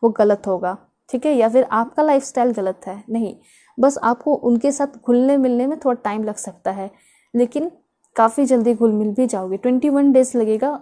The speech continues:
शादी के बाद और काफ़ी अच्छा बॉन्डिंग बनेगा। For example, आप कभी भी कोई न्यू प्लेस पे जाते हो, किसी न्यू वर्क प्लेस पे जाते हो,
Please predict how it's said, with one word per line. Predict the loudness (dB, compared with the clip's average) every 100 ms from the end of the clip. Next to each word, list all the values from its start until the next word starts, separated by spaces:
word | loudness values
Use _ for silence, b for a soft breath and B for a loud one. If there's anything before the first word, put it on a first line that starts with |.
| _
शादी | -6 -4 -2
के | -2
बाद | -4 -4 -10 b b -6
और | -2 0 0 -2 _ _ -6
काफ़ी | -4 -2 -4
अच्छा | -4 -6 -6 -8 _ -4
बॉन्डिंग | 0 2 0 0
बनेगा। | -2 -4 -4
For | 0 2
example, | 2 0 0 2
आप | 0 0 0
कभी | 0 2
भी | 0 0 B B _
कोई | 4
न्यू | 6 6 4
प्लेस | 4 2 2
पे | 2
जाते | 2 0 0
हो, | 2 2 0 -2
किसी | 0 4
न्यू | 4 4
वर्क | 4 4 2
प्लेस | 0 0
पे | 0 -4
जाते | -4 -4 -4
हो, | -4 -6